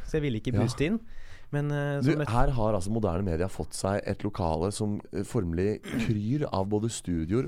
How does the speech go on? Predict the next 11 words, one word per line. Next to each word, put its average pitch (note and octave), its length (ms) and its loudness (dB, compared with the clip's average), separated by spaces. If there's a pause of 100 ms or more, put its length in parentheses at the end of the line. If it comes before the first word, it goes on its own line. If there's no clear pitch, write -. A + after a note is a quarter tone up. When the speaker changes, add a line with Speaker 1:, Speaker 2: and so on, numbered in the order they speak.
(100)
Speaker 2:
og G#2 120 4
møterom, G2 400 0
og G2+ 60 -2
så A#2+ 100 -4
valgte A2+ 240 -2
de F2+ 60 2
å G2+ 120 2
ha A2+ 140 0
møte A#2+ 360 -2
på B2 220 -6 (140)
kafferommet. D#3 420 -4